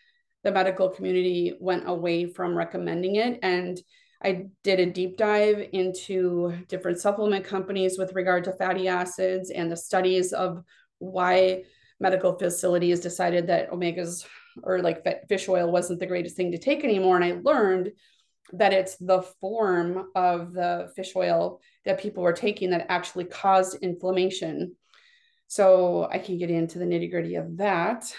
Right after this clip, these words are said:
but I don't think that'll be very interesting. But it's just basically the form. And what you need to,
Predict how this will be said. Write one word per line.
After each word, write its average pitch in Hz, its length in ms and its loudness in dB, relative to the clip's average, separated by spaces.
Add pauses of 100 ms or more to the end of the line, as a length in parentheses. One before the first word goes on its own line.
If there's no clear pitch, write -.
but 180 680 4
I - 40 -2
don't 180 180 -4
think 175 180 -4
that'll 180 140 -4
be 180 80 -4
very 185 200 0
interesting. 180 600 -4
But 196 120 0
it's 190 120 -2
just - 240 -8
basically 196 500 0
the 165 180 -2 (100)
form. 185 520 0 (420)
And 190 240 2
what - 160 0
you 190 100 -2
need 185 300 0
to, 180 540 -4